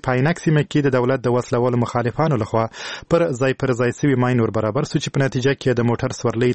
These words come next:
ته مرګ ژوبله واوښته. ویل سوي چې په ټپیانو کې دوه ماشومان هم شامل دي. په پام کې ده، د افغان حکومت اجرایه رئیس عبدالله عبدالله د قرغیزستان په پلازمینه بشکیک کې د شانګهای د همکارۍ سازمان په غونډه کې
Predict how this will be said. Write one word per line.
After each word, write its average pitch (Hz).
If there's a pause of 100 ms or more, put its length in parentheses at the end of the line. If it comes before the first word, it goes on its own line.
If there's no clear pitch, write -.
ته 113
مرګ 98
ژوبله 110
واوښته. 104
ویل 107
سوي 170
چې 160
په -
ټپیانو 127
کې 120 (120)
دوه 120
ماشومان 107
هم 117 (180)
شامل 107
دي. 127 (720)
په 165
پام 160
کې 156 (100)
ده، 139
د 139 (100)
افغان 135
حکومت 139
اجرایه 120
رئیس 120
عبدالله 117 (120)
عبدالله 117 (100)
د -
قرغیزستان 160
په -
پلازمینه 143
بشکیک 175
کې 123
د 117
شانګهای 123
د 110
همکارۍ 113 (100)
سازمان 113
په 107
غونډه 135
کې -